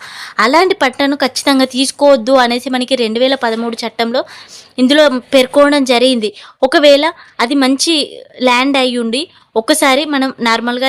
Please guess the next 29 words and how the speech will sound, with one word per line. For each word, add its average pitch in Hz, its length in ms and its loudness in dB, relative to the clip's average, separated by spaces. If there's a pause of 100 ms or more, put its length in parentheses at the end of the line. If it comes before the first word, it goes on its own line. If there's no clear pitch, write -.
(100)
రెండు 233 240 -2
పంటలు, 220 340 -2 (140)
ఒక 240 100 -4 (100)
పంట 220 180 0 (120)
తీస్తాం 240 380 -2
కదా, 220 160 0 (420)
రెండు 240 260 4
పంటలు, 226 420 0
మూడు 254 260 0
పంటలు 226 340 -2 (120)
ఇలా 262 140 2 (120)
తీసే 269 260 0 (120)
పంటలను 247 420 0
అయితే 233 200 0 (440)
అలాంటి 339 380 0
ల్యాండ్ 254 320 -2
తీసుకోవద్దని, 240 680 0 (360)
ఒకవేళ 285 360 4 (140)
తప్పనిసరి 370 640 0
పరిస్థితుల్లో 247 640 -4 (140)
తీసుకోవాల్సి 254 680 0
వచ్చినా 247 300 -4 (440)
మళ్ళీ 302 300 2
వాళ్ళకి 302 340 -2 (120)
అలాంటి 254 380 0
ల్యాండే 240 320 0 (100)
సమకూర్చాలనేసి 226 1000 -2 (460)
అందులో 285 280 4 (920)
ఎస్సీ, 196 220 -2